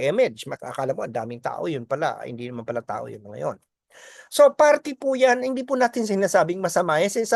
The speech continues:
party po yan ng pangangampanya. Party yan ng political propaganda. At nasa sa inyo na po yung kung maniniwala kayo. Sapagat ang pagsuporta ho sa issue ay hindi po yan paramihan o paliitan ng, ng crowd.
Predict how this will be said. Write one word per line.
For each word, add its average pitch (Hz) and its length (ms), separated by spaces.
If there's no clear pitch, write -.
party 233 400
po 240 160
yan 226 240
ng 233 80
pangangampanya. 214 960
Party 254 400
yan 226 80
ng 208 80
political 208 480
propaganda. 131 800
At 151 100
nasa 196 160
sa 240 160
inyo 233 160
na 240 80
po 220 160
yung 226 160
kung 226 80
maniniwala 226 720
kayo. 277 320
Sapagat 180 480
ang 175 120
pagsuporta 175 600
ho 190 160
sa - 160
issue 156 400
ay 151 160
hindi 156 240
po 156 160
yan 147 400
paramihan 151 920
o 117 280
paliitan 120 640
ng, 117 200
ng 123 180
crowd. 147 400